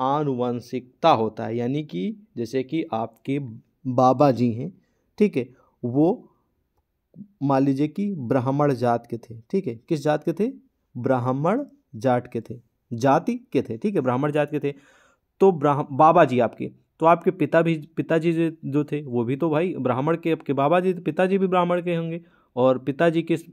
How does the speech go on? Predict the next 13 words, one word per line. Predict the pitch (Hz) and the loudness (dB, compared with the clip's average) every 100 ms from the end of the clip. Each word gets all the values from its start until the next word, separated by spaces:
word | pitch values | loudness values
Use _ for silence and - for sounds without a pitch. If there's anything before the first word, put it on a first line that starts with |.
| _ | _
बेटे | 135 135 135 | 0 2 2
आप | 131 143 143 | 2 2 -2
हैं, | 151 | -12
तो | - | -6
आप, | 120 120 123 | -2 -2 -2
या | 123 | -6
बेटी | 117 117 131 | -4 -4 -6
हैं, | 131 | -4
बेटे | 117 110 127 | -4 -4 -4
हैं, | 120 135 | -6 -6
जो | 123 123 | -6 -4
भी | 123 | -4
हैं, | 156 | -8